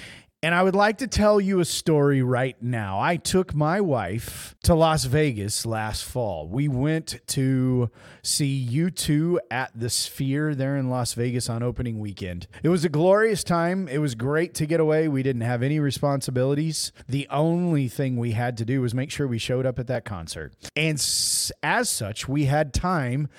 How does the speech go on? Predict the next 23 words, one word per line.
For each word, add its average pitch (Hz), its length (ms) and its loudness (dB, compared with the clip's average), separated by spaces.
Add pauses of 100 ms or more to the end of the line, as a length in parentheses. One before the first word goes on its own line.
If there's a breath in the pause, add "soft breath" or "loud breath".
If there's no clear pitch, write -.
that 135 240 0
we 151 600 -2
were 156 220 0
gonna 147 160 0
use 139 320 0
to 120 80 0
have 127 240 0
some 117 240 -4
fun 120 460 -4
just 131 420 -4
as 127 460 -2
adults, - 840 -6 (140 loud breath)
since - 280 -2
we 120 80 0
didn't 127 200 0
have 113 180 0
kids 95 240 -4
with 76 160 -8
us. - 240 -14 (100)
And 160 400 2 (100)
before 170 440 2
I 208 280 6
left, 127 680 0